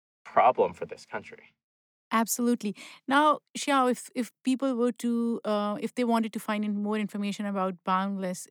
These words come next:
Speaker 2: uh, where should they look? Or is there a website they can go on? How do they contact you if they want to?
Speaker 1: Yeah, so our website is, uh, boundless dot com, so B O U N D L E S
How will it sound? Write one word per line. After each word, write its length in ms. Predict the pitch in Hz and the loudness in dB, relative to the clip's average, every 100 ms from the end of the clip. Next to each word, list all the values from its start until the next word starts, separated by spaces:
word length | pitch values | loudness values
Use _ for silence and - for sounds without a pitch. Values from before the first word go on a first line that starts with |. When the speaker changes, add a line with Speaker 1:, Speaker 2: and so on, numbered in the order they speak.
| 202 | -8
Speaker 2:
uh, 80 | 190 | -8
where 480 | 190 185 220 247 | -8 0 2 4
should 260 | 233 - 180 | 2 -4 -6
they 160 | - 185 | -4 -4
look? 400 | 180 180 165 - - | -4 -6 -8 -8 -6
Or 120 | 202 | -4
is 200 | 214 185 | -2 -2
there 180 | 202 190 | -2 0
a 40 | |
website 480 | 185 202 - 226 202 | 0 0 0 -2 -2
they 100 | 214 | -6
can 160 | 208 | -4
go 260 | 196 202 202 | -4 -2 -2
on? 320 | 202 196 196 | -2 -2 -2
How 180 | 190 202 | 0 0
do 160 | 202 220 | 0 -2
they 240 | 202 190 - - _ - | 0 -2 -6 -20 _ 0
contact 640 | 233 226 214 202 180 - | 4 4 2 0 0 -4
you 180 | 196 175 | -8 -6
if 140 | 180 | -8
they 80 | - | -8
want 320 | 180 175 180 | -8 -6 -8
to? 200 | - 180 - _ _ | -10 -16 -18 _ _
Speaker 1:
Yeah, 280 | - 180 202 | 4 8 8
so 240 | 147 170 143 | 8 6 8
our 100 | - | 6
website 460 | 135 143 160 185 170 | 8 6 6 4 6
is, 260 | 139 131 - | 4 4 4
uh, 240 | 123 117 101 - | 6 8 6 8
boundless 560 | 113 120 127 127 - | 8 8 6 6 6
dot 300 | - 104 - | 4 4 4
com, 480 | - 107 104 143 175 | -2 2 4 4 0
so 160 | - 104 | 0 -2
B 280 | 113 120 123 | 2 2 6
O 160 | 120 | 4
U 300 | 117 113 113 | 4 2 2
N 260 | 110 107 110 | 2 2 0
D 400 | 104 98 113 120 - | -2 -8 -8 -10 -2
L 220 | 104 98 | 2 2
E 220 | - 110 107 | 0 -4 0
S 240 | 104 - | 0 0